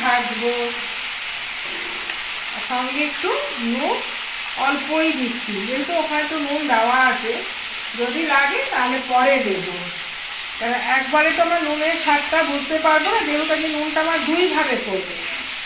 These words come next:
একবার কষানোতে দিয়েছি, একটা যেহেতু সর্ষে বাটবো, তার সঙ্গে আমি নুন দিয়ে ভাজবো। এই দেখো, আলুটাও আমার লালচে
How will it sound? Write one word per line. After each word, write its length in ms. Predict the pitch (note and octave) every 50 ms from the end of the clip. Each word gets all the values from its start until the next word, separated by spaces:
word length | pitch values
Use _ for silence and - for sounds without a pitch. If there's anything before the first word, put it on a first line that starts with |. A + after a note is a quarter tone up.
| - - -
একবার 280 | A#3 A3+ A#3 C4+ C4 C4 B3
কষানোতে 680 | A#3 A#3 A#3 A#3 B3 C#4+ C#4+ D4+ D#4 D#4 D#4+ E4+ E4+
দিয়েছি, 580 | E4+ F4 F4+ F#4 F#4 G4 G#4 G#4 C#4+ - - - - - - - - - - - A3+
একটা 320 | A3+ A#3 - - C#4 C#4+
যেহেতু 280 | C#4+ D4+ D#4 D#4 E4 E4+ E4 E4 -
সর্ষে 420 | D4+ C#4 C4+ C4+ - - E4+ F4 D4+
বাটবো, 540 | D4 C4 A3+ G#3 G3 G3 A3+ B3 C4+ - - - - - - - - -
তার 120 | A3+ A3 A3+ - -
সঙ্গে 260 | C#4 C4+ C#4 D4 D4+
আমি 360 | D4 D4+ E4+ F#4+ A4 G#4+ E4
নুন 260 | C#4+ C4+ C4+ C#4+ C#4+ C4+
দিয়ে 260 | C4+ C4+ C4 C4 B3
ভাজবো। 520 | A#3 G#3 G#3 F#3+ F#3 F3+ - - - - - - - - - - - - - - - - - - -
এই 80 | C4+ C4
দেখো, 280 | A#3+ A3+ - - G#3+
আলুটাও 680 | G#3+ G#3 A3+ A#3+ B3 C#4+ D4 D4 - D4+ D#4 E4+ F#4 F#4
আমার 400 | E4 C#4+ C#4+ C#4+ D#4 F4 F4+ D4+
লালচে 500 | C#4 C4 B3+ B3 B3 A#3+ B3 - E4